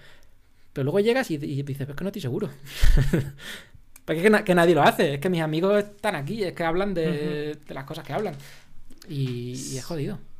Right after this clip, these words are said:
Speaker 2: Sí, sí, es que precisamente uno de los,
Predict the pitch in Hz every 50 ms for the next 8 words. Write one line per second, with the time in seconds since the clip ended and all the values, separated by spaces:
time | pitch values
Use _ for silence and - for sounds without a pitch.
0 | - - - - - - - - - - - - - - - - - - 175 165
1 | 175 - - - 156 160 - 233 214 - - - _ - 151 151 151 - 202 202
2 | - 233 220 220 214 - 156 135 - - - - 143 147 156 175 190 196 185 190
3 | 185 180 175 175 170 170 - - -